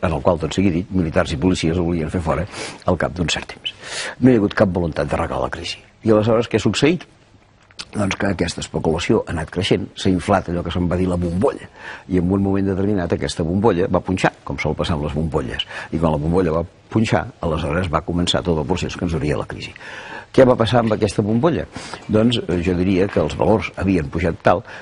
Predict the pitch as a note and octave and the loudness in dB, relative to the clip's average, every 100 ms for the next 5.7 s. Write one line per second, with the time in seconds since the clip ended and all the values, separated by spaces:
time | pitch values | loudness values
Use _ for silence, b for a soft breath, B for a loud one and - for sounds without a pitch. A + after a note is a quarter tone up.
0 | B G#2+ F#2 F2+ F#2+ - G2+ G2 F2 D2+ | B -2 0 2 0 0 0 2 2 0
1 | D#2+ G2+ - - D2 - - G#2 F2 - | 2 0 -2 -12 -10 -6 0 4 4 2
2 | - D#2+ C#2 C2+ - - - - B B | -6 -6 -4 -6 -8 -10 -10 -12 B B
3 | - G#2+ B2+ D#2 - - _ D#2+ D2 D2 | 4 4 4 2 0 -8 _ -4 -2 -2
4 | D#2+ D#2 D#2 D#2+ - F2 E2 E2 E2 - | 0 0 0 -2 -4 -4 -2 -2 -2 -2
5 | C#2+ D#2 D#2 D2+ D2+ G#2+ D#3+ | -4 -4 -4 -4 -2 2 0